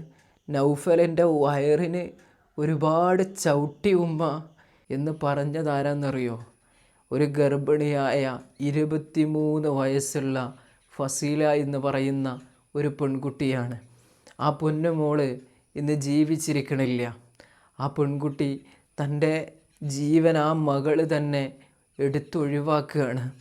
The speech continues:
കാരണം ഭർത്താവിൻ്റെ വീട്ടിലുള്ള കൊടിയ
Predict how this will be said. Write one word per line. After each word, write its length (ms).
കാരണം 480
ഭർത്താവിൻ്റെ 800
വീട്ടിലുള്ള 640
കൊടിയ 580